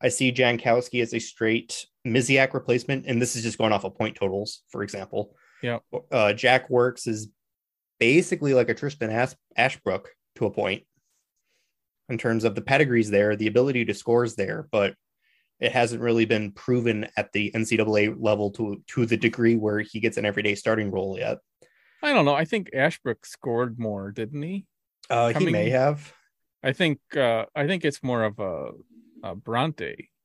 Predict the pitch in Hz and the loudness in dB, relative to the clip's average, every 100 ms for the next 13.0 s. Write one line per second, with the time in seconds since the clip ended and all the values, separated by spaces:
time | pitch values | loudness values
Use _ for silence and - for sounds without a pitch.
0 | _ - 127 131 127 113 110 110 - 113 | _ -8 0 4 6 6 2 -2 -2 2
1 | 110 110 107 101 101 101 101 - 104 104 | 2 0 -2 -4 -4 -4 -4 -4 -4 -6
2 | _ _ _ 131 113 107 101 82 90 160 | _ _ _ -4 -2 -2 -4 -10 -14 -18
3 | _ _ _ _ _ _ _ _ _ 156 | _ _ _ _ _ _ _ _ _ 0
4 | 151 160 147 139 _ _ _ _ _ _ | 2 2 2 -4 _ _ _ _ _ _
5 | _ _ _ 139 139 214 254 135 113 131 | _ _ _ -2 0 0 0 -2 2 2
6 | 196 147 139 113 107 _ _ _ _ 214 | 2 -2 -2 0 -2 _ _ _ _ -12
7 | 135 127 123 - 151 175 135 117 107 104 | -6 -6 -6 -4 -2 -2 -4 -4 -6 -8
8 | 131 113 - 110 92 95 - 151 147 - | -8 -10 -6 -6 -8 -12 -4 0 0 -2
9 | 113 110 117 117 110 107 135 123 113 107 | -4 -4 -6 -6 -6 -6 -6 -4 -4 -4
10 | 113 104 131 135 117 104 107 107 107 - | -10 -8 -6 -4 -4 -6 -6 -6 -8 -10
11 | 107 101 107 - 117 104 - - - 127 | -10 -8 -10 -8 -8 -8 -12 -6 -4 -4
12 | - 113 110 110 110 - 107 101 95 | -6 -6 -4 -4 -6 -8 -12 -10 -12